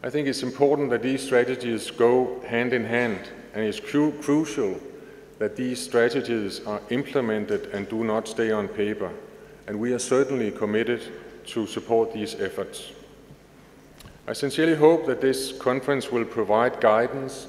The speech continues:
and necessary assistance to the governments,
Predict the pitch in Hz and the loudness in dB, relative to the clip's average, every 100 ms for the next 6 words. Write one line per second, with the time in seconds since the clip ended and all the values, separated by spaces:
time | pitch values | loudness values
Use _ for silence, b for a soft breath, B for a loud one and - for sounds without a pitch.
0 | - 104 104 104 117 123 135 135 117 110 | -8 -6 -6 -2 -2 -2 -2 2 4 4
1 | 104 - - - - 101 - 143 139 143 | 0 -6 -10 -12 -12 -10 -4 -2 -2 -6
2 | 123 - 113 101 110 117 135 131 127 - | -6 -4 0 2 6 4 4 0 -4 -8